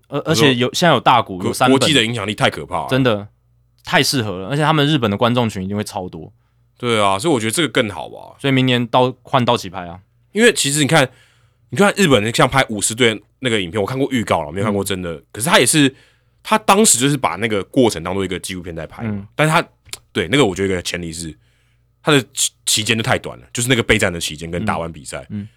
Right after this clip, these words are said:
Speaker 2: 跟这个我觉得你六个月，哦，没有，还不止六个月，
Speaker 1: 对啊，
Speaker 2: 还有春训呢。
Speaker 1: 七八个月，嗯。
Speaker 2: 那个，那个我觉得那个是完全不一样。而且我们刚才一直讲到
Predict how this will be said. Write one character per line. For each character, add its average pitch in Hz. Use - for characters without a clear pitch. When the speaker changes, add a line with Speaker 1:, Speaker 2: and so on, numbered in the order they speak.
Speaker 2:
跟 156
这 190
个 180
我 117
觉 101
得 107
你 107
六 156
个 101
月， 110
哦， 98
没 113
有， 107
还 113
不 135
止 95
六 113
个 87
月， 95
Speaker 1:
对 151
啊， 147
Speaker 2:
还 123
有 113
春 120
训 123
呢。 90
Speaker 1:
七 139
八 139
个 131
月， 123
嗯。 101
Speaker 2:
那 226
个， 147
那 233
个 190
我 113
觉 92
得 101
那 123
个 123
是 117
完 104
全 92
不 87
一 -
样。 95
而 160
且 160
我 -
们 113
刚 156
才 170
一 180
直 139
讲 98
到 95